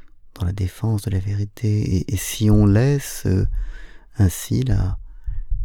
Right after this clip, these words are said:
la vérité être battue parce que, parce que des arguments faciles lui ont été opposés, eh bien, eh bien, on a un rôle. Mais, mais, mais, mais évidemment, si,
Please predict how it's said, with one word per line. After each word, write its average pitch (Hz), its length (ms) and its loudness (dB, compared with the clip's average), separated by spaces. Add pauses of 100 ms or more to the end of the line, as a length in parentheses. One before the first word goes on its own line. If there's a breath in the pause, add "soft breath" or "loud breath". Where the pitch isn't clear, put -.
(120)
la 85 140 2
vérité 90 640 -2
être 98 340 -2
battue 101 1120 0
parce - 260 -8
que, 95 280 0 (560 soft breath)
parce - 200 -2
que - 100 -2
des 90 220 -2
arguments 85 360 -2
faciles 98 760 -2
lui 98 240 -4
ont 101 140 -4
été - 460 -8
opposés, 90 840 -2
eh 104 40 -4
bien, 101 340 -4 (880 loud breath)
eh 113 60 -4
bien, 104 240 -2
on 92 120 0
a 92 60 2
un 95 180 2
rôle. 92 360 2
Mais, 92 240 2 (540 loud breath)
mais, 92 280 2
mais, 92 280 2 (140)
mais 92 240 4
évidemment, 101 580 2
si, - 580 -2